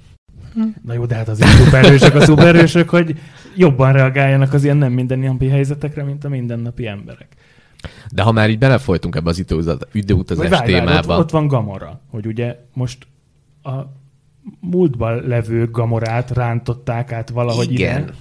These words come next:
Speaker 2: Igen.
Speaker 1: aki ugye nem szerelmes a hülye
Speaker 2: Hát
Speaker 1: űrlordba,
Speaker 2: ez
Speaker 1: ami
Speaker 2: egy
Speaker 1: egyébként nagyon jó alap lesz majd a, egy következő
Speaker 2: Hát
Speaker 1: filmben,
Speaker 2: igen,
Speaker 1: de, de
Speaker 2: tehát,
Speaker 1: hogy
Speaker 2: hogy a,
Speaker 1: ő,
Speaker 2: ez mondjuk
Speaker 1: ő
Speaker 2: lehet
Speaker 1: így
Speaker 2: valóban
Speaker 1: volt.
Speaker 2: egy jó alapja a harmadik Guardiansnek, hogy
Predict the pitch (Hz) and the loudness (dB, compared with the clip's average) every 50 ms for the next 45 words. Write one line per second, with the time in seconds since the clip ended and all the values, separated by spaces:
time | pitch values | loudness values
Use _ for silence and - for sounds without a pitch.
0 | - _ _ _ _ - 143 147 143 113 98 151 147 143 135 127 123 131 143 151 | -20 _ _ _ _ -8 -4 -2 0 2 2 4 4 4 4 2 0 0 -2 -2
1 | 139 - 170 160 160 160 165 165 165 165 160 - - - - - 160 156 156 156 | -2 -4 -4 -4 -4 -4 -2 -2 -4 -4 -6 -10 -16 -20 -18 -16 -14 -12 -10 -10
2 | 156 156 160 - - - _ _ _ _ _ - - - - - - - - 151 | -10 -12 -12 -14 -18 -20 _ _ _ _ _ -20 -20 -20 -20 -20 -20 -14 -6 0
3 | 156 170 170 151 151 156 160 165 165 165 165 165 - - 175 175 175 - 147 156 | 4 4 6 6 8 6 6 6 6 6 6 6 4 4 2 2 4 4 4 4
4 | 151 147 147 143 143 143 143 151 143 147 160 160 135 123 123 120 110 110 110 107 | 4 4 4 4 2 0 0 0 0 0 2 2 0 0 -2 -4 -4 -6 -6 -6
5 | 104 - 117 113 107 - - - 113 110 110 110 117 - - 170 135 127 - 143 | -6 -6 -8 -8 -10 -12 -12 -14 -12 -12 -12 -10 -12 -12 -12 -10 -10 -6 -2 0
6 | 143 127 - - 131 123 131 123 117 127 - 120 123 131 143 156 160 190 151 131 | 0 0 0 -2 -2 -2 -2 -2 -4 -4 -2 0 0 0 0 0 0 2 2 2
7 | 104 104 - 113 156 165 123 113 120 117 117 - - 113 107 110 110 113 110 113 | 0 2 2 2 4 4 4 6 6 4 4 4 2 -2 -2 -2 -2 -2 -2 -2
8 | - 120 123 131 160 160 143 113 104 95 92 90 95 95 98 98 98 98 101 104 | -2 0 2 4 4 4 6 4 4 4 4 2 2 2 2 0 -2 0 0 0
9 | 101 98 95 92 90 92 98 92 92 92 - 104 98 92 90 92 92 - 92 95 | 2 2 2 0 0 0 0 0 0 0 0 -2 -2 0 -2 -2 -2 -4 -4 -2
10 | 98 92 90 90 90 87 92 87 92 98 90 90 92 92 92 90 90 90 - - | 0 0 0 0 -2 -4 -4 -4 -4 -2 -2 -2 -2 -2 -4 -4 -4 -6 -6 -6
11 | 98 95 92 - - 95 92 92 | -6 -6 -6 -4 -2 -2 -2 -2